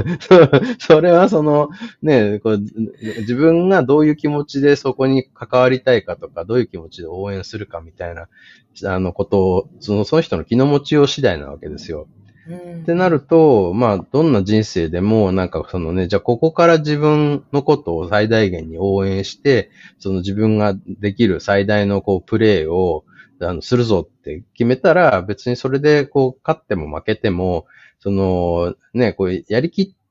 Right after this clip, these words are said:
Speaker 1: たら、それはそれでこう、ね、いいんじゃないかなっていうふうにも思うんですよね。これはまあ、
Speaker 2: うん。
Speaker 1: もちろんそのね、いろんな考え方があるから、何が正解かわからないですけど、ただ、結局そのね、なんか、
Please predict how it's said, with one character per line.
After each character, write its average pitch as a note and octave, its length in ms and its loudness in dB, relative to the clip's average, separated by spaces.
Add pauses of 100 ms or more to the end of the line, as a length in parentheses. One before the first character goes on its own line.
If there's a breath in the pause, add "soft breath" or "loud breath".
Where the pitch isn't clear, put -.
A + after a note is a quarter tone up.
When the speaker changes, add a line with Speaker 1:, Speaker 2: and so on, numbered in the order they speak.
Speaker 1:
た G2 120 2
ら、 E2 400 -2
そ G#2 120 -4
れ G#2+ 80 2
は A2+ 80 0
そ C3+ 120 -2
れ A#2+ 100 2
で A#2+ 140 0
こ G#2 560 0
う、 - 140 -10
ね、 A2+ 120 0
い B2+ 60 -2
い E3+ 100 2
ん B2 60 0
じ - 80 -4
ゃ F2 40 -2
な F2+ 120 -6
い F2 60 -10
か G2 100 -8
な C#3 120 2
っ - 140 -16
て B2 100 -2
い A2 100 4
う - 20 2
ふ C3+ 120 -4
う E3 40 2
に F#3+ 100 2
も G2+ 180 2
思 G2 260 0
う - 20 -8
ん C#2+ 120 -12
で - 60 -20
す - 120 -12
よ G2+ 80 -4
ね。 C#3+ 240 -2 (420 soft breath)
こ D#3+ 80 0
れ C#3 80 2
は C#3 100 4
ま C#3 140 2
あ、 - 40 2
Speaker 2:
う - 20 -2
ん。 F#2+ 40 -4
Speaker 1:
も F#2+ 80 -4
ち E2 120 -6
ろ F#2 100 -4
ん E2+ 60 -12
そ F2 140 -10
の D2+ 340 -10
ね、 F2 240 -4
い F#2 80 -2
ろ G2 120 0
ん G#2 60 2
な G2+ 80 2
考 G#2+ 120 -2 (100)
え G2+ 80 0
方 F#2+ 220 -2
が E2 140 -4
あ F2+ 60 0
る E2+ 80 -4
か D#2 160 -12
ら、 D#2 100 -10 (240)
何 G#2+ 220 0
が D2+ 100 -6
正 E2+ 200 -6
解 F2+ 200 -2
か E2 140 -4
わ D2+ 140 -10
か G2+ 120 -2
ら A2 80 0
な G2+ 140 -2
い D#2 80 -12
で - 80 -20
す - 160 -20
け D#2+ 80 -14
ど、 F2 320 -4 (560 loud breath)
た B2+ 100 0
だ、 G#2+ 360 4 (160)
結 A#2 180 -4
局 D#3+ 300 2
そ D#3 140 2
の C#3+ 260 4
ね、 D3+ 160 4
な G2+ 160 2
ん - 40 -4
か、 E2+ 200 -2